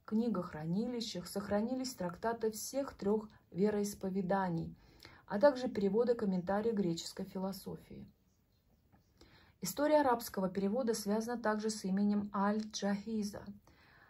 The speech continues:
семьсот семьдесят пятый, восемьсот шестьдесят восьмой годы до нашей эры, одного из величайших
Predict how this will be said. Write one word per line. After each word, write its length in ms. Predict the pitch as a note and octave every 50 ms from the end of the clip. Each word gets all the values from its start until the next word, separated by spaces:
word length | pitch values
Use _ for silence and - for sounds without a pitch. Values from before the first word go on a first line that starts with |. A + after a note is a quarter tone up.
| - _ _
семьсот 640 | - - - - F#3 F3+ - - B3+ C4 C#4+ C#4
семьдесят 640 | - - - A3 G#3+ A3 G#3 G#3 G3+ - F3 F3 F3 -
пятый, 640 | - F#3+ G3 G#3 A#3 A#3 - C4+ C#4 C#4 C#4 - - - _ -
восемьсот 640 | F#3+ G3 G#3 G#3 - F#3+ F3+ F3 - G#3 A3 A#3 A3+
шестьдесят 480 | - G#3+ G3 F#3+ - - F#3+ F#3 -
восьмой 400 | - E3 E3+ - - F#3+ F3+ F3
годы 380 | F3 F#3+ G#3 A3+ B3+ B3+ B3+ A#3+
до 140 | F#3+ F3+ F3+
нашей 360 | F3 F3 F3+ - - F#3+ F#3
эры, 280 | F#3 F3 E3 - - -
одного 380 | - F#3 G3 G3 G#3+ A3 B3+ C4+
из 100 | C4 B3+
величайших 720 | A3 A#3+ A#3 C4 B3+ - - A3 F3+ E3+ E3 - - -